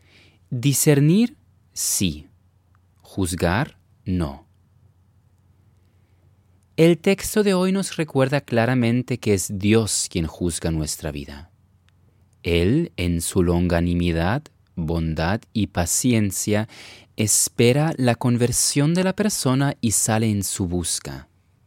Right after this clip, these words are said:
En el cielo hay una gran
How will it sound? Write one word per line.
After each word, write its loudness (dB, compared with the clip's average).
En 6
el 4
cielo 4
hay 2
una 4
gran 2